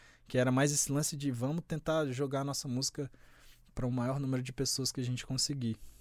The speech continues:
E foi, foi uma época muito, muito legal e muito marcante por isso, assim, a gente,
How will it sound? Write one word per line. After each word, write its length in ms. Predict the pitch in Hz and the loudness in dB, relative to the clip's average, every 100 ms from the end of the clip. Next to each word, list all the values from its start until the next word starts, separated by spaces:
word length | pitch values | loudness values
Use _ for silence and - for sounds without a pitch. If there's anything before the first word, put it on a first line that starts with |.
| - - - _ _ - - - | -20 -20 -20 _ _ -20 -20 0
E 80 | 139 | 2
foi, 320 | - 156 170 | 8 8 8
foi 180 | - 151 | 4 2
uma 280 | 165 160 147 | 4 2 2
época 240 | 151 - | 0 0
muito, 500 | 139 135 165 190 151 - - - - - - | 2 2 2 2 0 -2 -16 -20 -20 -20 -6
muito 280 | 123 139 - | 0 0 6
legal 540 | 170 127 123 135 147 127 | 6 8 10 10 10 8
e 180 | 127 | 6
muito 240 | 117 135 175 | 4 4 4
marcante 560 | 160 139 - 143 175 | 2 2 0 0 0
por 220 | - 180 151 | 2 6 8
isso, 220 | 147 123 | 6 4
assim, 320 | - 113 110 | 4 4 2
a 40 | |
gente, 360 | 107 117 123 110 | 0 -2 -2 -4